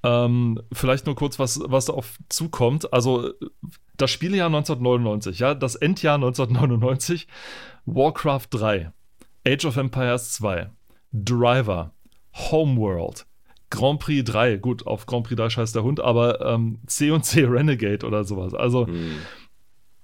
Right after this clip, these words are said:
Speaker 1: es war ein gutes Spielejahr. Es war ein sehr gutes Spielejahr.
Speaker 2: Das auf jeden Fall.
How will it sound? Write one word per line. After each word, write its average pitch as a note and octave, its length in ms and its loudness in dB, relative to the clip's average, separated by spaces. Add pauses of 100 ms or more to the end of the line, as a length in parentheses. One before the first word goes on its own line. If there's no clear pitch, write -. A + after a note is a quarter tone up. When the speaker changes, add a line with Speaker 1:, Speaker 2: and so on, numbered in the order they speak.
(140)
Speaker 1:
es C#3+ 280 0
war C#3 180 4
ein C3 160 0
gutes C3+ 260 -2
Spielejahr. F#2+ 540 -4
Es A#2 160 -4
war B2 80 4
ein A#2+ 100 2
sehr A#2 160 0
gutes G#2 240 -6
Spielejahr. G#1 460 -8 (960)
Speaker 2:
Das - 240 -14
auf F2+ 120 -14
jeden E2+ 180 -8
Fall. G#2 320 -8